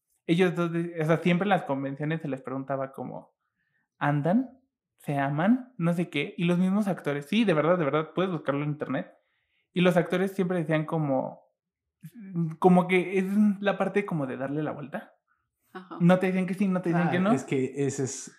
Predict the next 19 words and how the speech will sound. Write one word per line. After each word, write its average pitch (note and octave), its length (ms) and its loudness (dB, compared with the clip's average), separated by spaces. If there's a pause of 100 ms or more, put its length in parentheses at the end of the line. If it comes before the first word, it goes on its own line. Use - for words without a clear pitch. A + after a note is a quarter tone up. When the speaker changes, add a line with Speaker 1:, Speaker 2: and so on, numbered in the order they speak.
(200)
Speaker 3:
una C3+ 340 -4
táctica C3+ 760 -4 (140)
Speaker 1:
Pero F3 520 2
Speaker 3:
de B2+ 180 -6
marketing A2 720 -8
Speaker 1:
aquí D3 300 -4
va C3 140 0
la B2+ 140 -4
Speaker 3:
buenísimo, A#2+ 40 -12
Speaker 1:
cuestión. D3 360 -4
Speaker 3:
o F3+ 60 -4
sea, G#2 200 -14
es G#2 120 -18
como A2 220 -12
Speaker 1:
Los D3 220 4
Speaker 3:
no C#3 60 2
Speaker 1:
actores B2 260 -2
Speaker 3:
dicen D3 140 -2
nada. A#2+ 100 -6